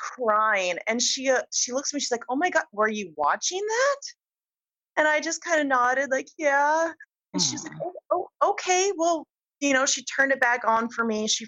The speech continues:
Speaker 1: forgoed her Wheel of Fortune. And it was a real treat when, um, about two years ago, we,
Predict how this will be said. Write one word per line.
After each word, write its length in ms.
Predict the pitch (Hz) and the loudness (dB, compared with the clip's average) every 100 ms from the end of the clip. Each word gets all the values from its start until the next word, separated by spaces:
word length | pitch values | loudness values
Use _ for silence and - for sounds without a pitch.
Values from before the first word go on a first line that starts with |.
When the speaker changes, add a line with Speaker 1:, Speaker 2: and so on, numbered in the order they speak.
| - | -6
Speaker 1:
forgoed 440 | 226 208 208 202 208 | 0 2 2 0 0
her 320 | 208 196 196 _ _ _ _ _ _ _ - | 2 2 0 _ _ _ _ _ _ _ -4
Wheel 180 | 233 226 | 2 2
of 80 | 220 | 2
Fortune. 520 | 214 226 226 202 185 | 2 0 2 2 2
And 180 | - 208 | 2 2
it 60 | 214 | 2
was 120 | 214 | 2
a 60 | 226 | 2
real 200 | 277 233 | 2 2
treat 380 | - 262 254 202 | 0 0 0 2
when, 180 | 196 190 | 2 4
um, 340 | 180 175 175 _ _ _ _ _ _ _ | 2 0 -8 _ _ _ _ _ _ _
about 140 | 403 381 - | 0 0 -4
two 220 | - 269 | -2 2
years 320 | 233 233 220 | 4 2 2
ago, 420 | 202 180 170 170 - _ _ _ _ _ | 2 4 4 0 -4 _ _ _ _ _
we, 80 | - | -6